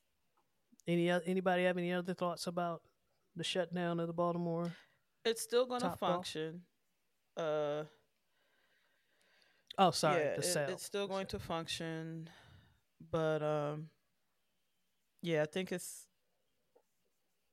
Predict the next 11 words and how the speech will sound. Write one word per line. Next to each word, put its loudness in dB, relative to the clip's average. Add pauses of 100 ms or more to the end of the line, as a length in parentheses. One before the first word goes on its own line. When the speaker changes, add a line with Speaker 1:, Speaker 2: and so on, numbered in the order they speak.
(540)
Speaker 2:
I 2
think 2
it's -4
very 2
interesting -4
that -2
people -4 (260)
don't 2
pay 0
attention -4
to -6